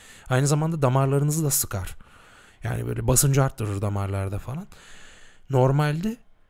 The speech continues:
çok özel anlarda bunun tetiklenmesi gerekir. Yani kortizol sizin için iyi bir şeydir normalde.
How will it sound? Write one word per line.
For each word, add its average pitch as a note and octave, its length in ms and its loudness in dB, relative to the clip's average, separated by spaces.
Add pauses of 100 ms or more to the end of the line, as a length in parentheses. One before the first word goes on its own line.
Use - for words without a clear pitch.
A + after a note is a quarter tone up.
(260)
çok - 260 2
özel E3+ 400 2
anlarda D#3 520 2
bunun B2 160 -2
tetiklenmesi G2+ 680 -2
gerekir. G#2 460 -10 (320)
Yani A2 160 -4
kortizol E3 480 2
sizin D#3+ 200 2
için F3 180 -2
iyi D#3 160 2
bir C3+ 60 0
şeydir F#2+ 380 -8
normalde. F#2+ 460 -6